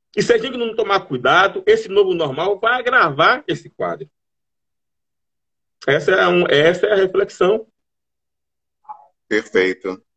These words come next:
Speaker 2: É isso. E aí, a, a Mônica coloca que os partidos de esquerda não promovem a população negra. Você, é, en-, enxerga alguma saída pra população preta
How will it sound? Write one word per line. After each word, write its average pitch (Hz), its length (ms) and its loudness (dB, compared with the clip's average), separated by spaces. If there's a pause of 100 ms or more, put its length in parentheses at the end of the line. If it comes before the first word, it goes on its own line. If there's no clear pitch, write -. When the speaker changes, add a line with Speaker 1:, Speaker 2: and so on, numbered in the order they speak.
(520)
Speaker 2:
É 113 100 0
isso. 98 480 -4 (1500)
E 147 120 0
aí, 202 480 2
a, 160 800 0
a - 20 -2
Mônica 190 460 -2
coloca 165 460 2
que 170 100 -4
os 175 120 -2
partidos 196 680 -4
de 180 60 -12
esquerda 185 540 -4
não 208 240 -2
promovem 190 680 2
a - 60 -4
população 180 680 -2
negra. 147 640 2
Você, 196 280 0
é, 185 800 4 (240)
en-, 185 200 -8
enxerga 180 880 0
alguma 135 440 -2
saída 147 600 0
pra 139 140 0
população 135 580 -2
preta 131 520 0